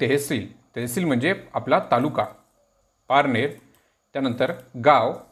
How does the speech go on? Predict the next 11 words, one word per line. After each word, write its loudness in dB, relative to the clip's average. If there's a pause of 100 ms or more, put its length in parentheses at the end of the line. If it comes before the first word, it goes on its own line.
(2750)
मी 2
उदाहरणादाखल 2
जे -4
काही -2
उदा-, -2
दाखवतोय -2
गाव 0
ते 0
आहे 0
दरोडी -2
गाव. 0